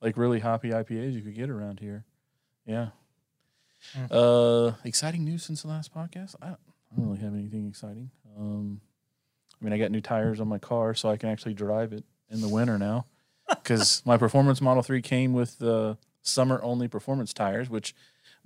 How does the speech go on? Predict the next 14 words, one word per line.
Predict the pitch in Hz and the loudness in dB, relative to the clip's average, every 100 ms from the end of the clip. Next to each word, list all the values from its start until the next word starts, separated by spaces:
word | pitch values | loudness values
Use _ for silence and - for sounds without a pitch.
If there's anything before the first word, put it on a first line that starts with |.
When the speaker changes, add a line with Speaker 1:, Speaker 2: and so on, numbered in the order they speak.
| _ _ - | _ _ -6
Speaker 1:
I | - | -2
didn't, | 147 123 101 98 - - | 0 2 0 -2 -8 -6
I | 151 | -2
didn't | 185 | 0
really | 104 95 | 0 -2
know | 95 95 | -2 -2
anything | 98 98 98 | -4 -6 -6
w-, | 98 - | -8 -10
about | 98 98 | -8 -6
that | 98 98 | -4 -6
when | 101 | -8
I | 95 | -8
bought | 110 127 | -2 -2
it. | 107 | -2